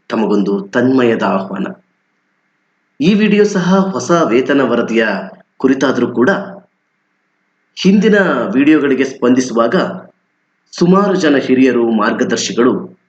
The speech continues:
ಎಲ್ಲರೂ ನೀವು ನಿವೃತ್ತಿ ವೇತನದಾರರು ಅಥವಾ ಪಿಂಚಣಿದಾರರ ವೇತನ ಲೆಕ್ಕಾಚಾರದ ಬಗ್ಗೆ ಮಾಹಿತಿ ತಿಳಿಸಿ ಅಂತ ಸೂಚಿಸಿದ್ದಾರೆ. ಅವರೆಲ್ಲರ ಕೋರಿಕೆಯ ಮೇರೆಗೆ ಈ ವಿಡಿಯೋ ಮಾಡ್ತಾ ಇದ್ದೀನಿ. ಹಾಗೆ ವಿಧಾನಸೌಧದ, ಅಂದ್ರೆ ಕರ್ನಾಟಕ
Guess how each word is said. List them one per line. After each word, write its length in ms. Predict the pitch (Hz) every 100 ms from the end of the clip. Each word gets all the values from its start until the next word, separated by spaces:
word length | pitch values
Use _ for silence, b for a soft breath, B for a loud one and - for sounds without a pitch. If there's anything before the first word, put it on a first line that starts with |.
| -
ಎಲ್ಲರೂ 420 | 131 143 175 95 B B B _
ನೀವು 400 | 123 160 151 143
ನಿವೃತ್ತಿ 480 | 113 127 156 220 214
ವೇತನದಾರರು 720 | 175 160 165 139 127 113 120
ಅಥವಾ 680 | - - 113 113 107 - - _
ಪಿಂಚಣಿದಾರರ 680 | 170 208 226 208 175 151 151
ವೇತನ 320 | 120 123 143
ಲೆಕ್ಕಾಚಾರದ 580 | 120 117 123 120 113 107
ಬಗ್ಗೆ 280 | 98 - 110
ಮಾಹಿತಿ 420 | 98 95 87 -
ತಿಳಿಸಿ 360 | 135 123 123
ಅಂತ 240 | 113 101 - 101 90 - -
ಸೂಚಿಸಿದ್ದಾರೆ. 760 | 127 123 - 95 92 - - _ _ _ _ _ -
ಅವರೆಲ್ಲರ 520 | 214 208 131 139 120
ಕೋರಿಕೆಯ 580 | - - 151 156 156 131
ಮೇರೆಗೆ 640 | 117 113 135 104 - - _ _ -
ಈ 80 | 104
ವಿಡಿಯೋ 300 | 101 104 107
ಮಾಡ್ತಾ 320 | 90 87 95
ಇದ್ದೀನಿ. 360 | 90 92 - - _ _ _ _ _ _ _
ಹಾಗೆ 520 | 151 202 147 - - - -
ವಿಧಾನಸೌಧದ, 680 | 131 160 165 160 143 123
ಅಂದ್ರೆ 260 | 120 117 123
ಕರ್ನಾಟಕ 500 | 123 131 131 143 139